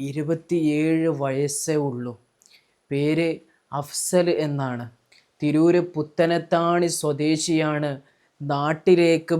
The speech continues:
ബഹ്റൈനിൽ നിന്ന് ഫ്ലൈറ്റ് കയറിയതാണ്. ഫ്ലൈറ്റിൽ വെച്ച് കുഴഞ്ഞു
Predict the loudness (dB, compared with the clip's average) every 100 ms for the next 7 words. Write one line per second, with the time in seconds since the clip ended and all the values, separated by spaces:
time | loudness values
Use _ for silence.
0 | 0 -2 0 0 2 4 4 2 2 -2
1 | -2 -2 -2 -4 -16 _ _ -8 -4 2
2 | 0 0 -2 2 4 4 4 4 2 0
3 | -4 -6 -12 _ _ -2 0 0 0 2
4 | 4 4 0 -4 2 4 4 2 0 0